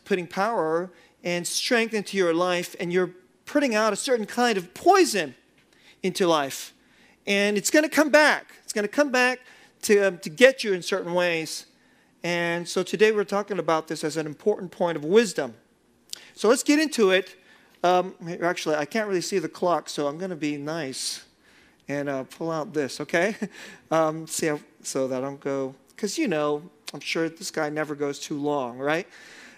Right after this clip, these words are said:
So let's, um, three parts. Part one, deceit, division, gossip, and slander. I know those are somewhat different things, but to the Bible,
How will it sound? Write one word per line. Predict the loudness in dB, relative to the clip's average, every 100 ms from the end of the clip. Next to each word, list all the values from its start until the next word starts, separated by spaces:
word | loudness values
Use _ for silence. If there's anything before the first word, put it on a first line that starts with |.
| _
So | 4 6 4
let's, | 4 4 4 4
um, | 4 2 -4 -14 -16 -16 _ _ _
three | 2 4
parts. | 6 6 6 2 -8
Part | 2 2 6
one, | 6 6 2 -6 _ _ _ _ _ _ _ -6
deceit, | -2 2 4 4 2 -10 -10 -20 _ _ _ _
division, | 2 2 4 2 4 2 0 -2 -8 -14 _ _ _ _ _ _ _ _ _ _
gossip, | 0 0 -4 -10
and | -10
slander. | -6 -4 -4 -6 -12 _ _ _ _ _ _ _ _ _ _ _ _ _ _ _
I | 0
know | 4
those | 4 4
are | 4 2 2
somewhat | 2 4 2 4
different | 2 2 -2
things, | 0 0 0 -4 -8 -10 -16 _ _ _ 4
but | 6
to | 6
the | -2
Bible, | 2 4 4 4 2 2 0 -4